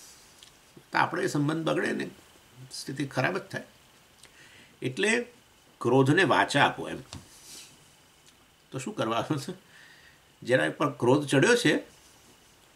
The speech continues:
એને તમારે જે ભાષામાં લખવું હોય એ લખો એના, પણ એને કહેવાને બદલે એ લખો કાગળમાં.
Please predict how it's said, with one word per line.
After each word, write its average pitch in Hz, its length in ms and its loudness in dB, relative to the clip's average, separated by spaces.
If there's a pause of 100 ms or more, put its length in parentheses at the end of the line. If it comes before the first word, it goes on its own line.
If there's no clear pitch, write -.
(800)
એને 139 240 0
તમારે 160 360 2
જે 131 280 2
ભાષામાં 113 460 -2
લખવું 120 360 -2
હોય 104 140 0
એ 113 40 0
લખો 92 360 -2
એના, 80 180 -8 (680)
પણ 156 160 2 (220)
એને 113 140 0
કહેવાને 131 420 2
બદલે 143 300 2
એ 135 40 6
લખો - 480 -2
કાગળમાં. 87 540 -4